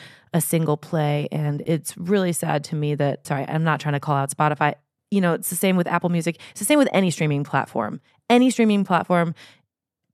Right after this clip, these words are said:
pays the songwriters the smallest amount. And the reality of that is that none of us would have jobs if songs didn't exist.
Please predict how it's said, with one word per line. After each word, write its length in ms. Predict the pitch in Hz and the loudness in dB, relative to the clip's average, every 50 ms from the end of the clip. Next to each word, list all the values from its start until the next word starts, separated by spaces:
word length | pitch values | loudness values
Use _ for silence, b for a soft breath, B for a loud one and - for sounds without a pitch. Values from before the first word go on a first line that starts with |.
| _ - | _ -14
pays 440 | - - 196 190 190 190 180 160 | -4 0 2 4 4 4 2 0
the 80 | - 170 | -2 -6
songwriters 840 | 160 - - 170 165 165 160 160 160 156 151 151 147 147 147 - b b b b b b b _ | -4 0 2 2 4 4 2 2 0 2 2 4 4 2 2 0 b b b b b b b _
the 160 | 208 202 190 | -2 -2 -2
smallest 600 | - - - 202 208 196 196 190 185 175 - - | -2 -2 2 4 4 4 4 2 0 -2 -4 -4
amount. 380 | 160 156 151 147 139 139 - - | -2 0 2 2 2 0 -2 -2
And 360 | - 156 147 147 151 151 - | -2 0 0 0 -2 -4 -6
the 160 | - - 151 | -2 -2 0
reality 580 | 147 156 151 156 151 151 151 151 147 147 143 139 - _ _ | 2 2 2 4 4 4 2 2 0 0 -2 -4 -6 _ _
of 160 | - 143 143 | -4 -4 -2
that 180 | 143 139 139 - - | 0 -2 -2 0 0
is 320 | 143 147 151 156 175 170 | 2 2 2 2 2 0
that 160 | - 151 139 | -2 -2 -2
none 260 | 147 147 147 156 160 | -2 -2 0 0 0
of 80 | 160 147 | 0 0
us 140 | 151 143 - | -2 -2 -2
would 80 | 143 | -4
have 160 | 143 139 135 135 | -2 -2 -4 -2
jobs 320 | - 143 139 139 143 151 | -2 -2 -2 -2 -4 -6
if 100 | 143 - | -8 -6
songs 340 | - 143 131 131 - 143 139 | -4 -4 -4 -2 -4 -8 -8
didn't 220 | - - - 190 | -8 -8 -8 -8
exist. 500 | - - 156 - - - - - - - | -10 -10 -12 -12 -10 -8 -10 -10 -10 -14